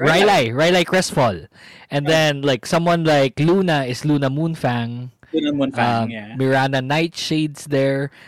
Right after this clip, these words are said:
Speaker 2: I think
Speaker 1: Yeah.
Speaker 2: Luna and Mirana are sisters as well, if I'm not mistaken.
Speaker 1: Mm. Mm.
Speaker 2: Or distant cousins. <laughs>
Speaker 1: I, I, I, what I know is they're related, pero I, I'm not sure if they are sisters.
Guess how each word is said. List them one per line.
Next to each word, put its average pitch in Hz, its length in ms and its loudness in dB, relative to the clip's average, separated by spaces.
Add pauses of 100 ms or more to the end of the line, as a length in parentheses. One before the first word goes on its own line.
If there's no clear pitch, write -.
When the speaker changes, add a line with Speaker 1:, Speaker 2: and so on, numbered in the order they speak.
(120)
Speaker 2:
I 214 60 0
think - 200 -2
Speaker 1:
Yeah. 196 140 0
Speaker 2:
Luna 220 240 2
and 202 160 2
Mirana 180 400 4
are 196 120 2
sisters 190 440 -2
as 143 140 0
well, 143 280 0 (100)
if - 100 -20
I'm 170 100 0
not 175 120 2
mistaken. 180 480 -2 (440)
Speaker 1:
Mm. 269 400 0 (720)
Mm. 202 80 -6
Speaker 2:
Or 156 300 0 (100)
distant 143 480 -2
cousins. 143 680 -2 (380)
<laughs> - 360 -10
Speaker 1:
I, - 120 0 (360)
I, 180 200 -2 (120)
I, 214 280 -4 (240)
what 220 180 -2
I 185 100 0
know 160 200 -6
is 143 200 -10
they're 139 360 -4
related, 123 720 -10 (140)
pero 147 280 -2
I, 139 320 -6 (220)
I'm 143 160 -10
not 143 180 -8
sure 143 500 -8
if 143 200 -6
they 131 340 -6
are 117 420 -10
sisters. - 760 -16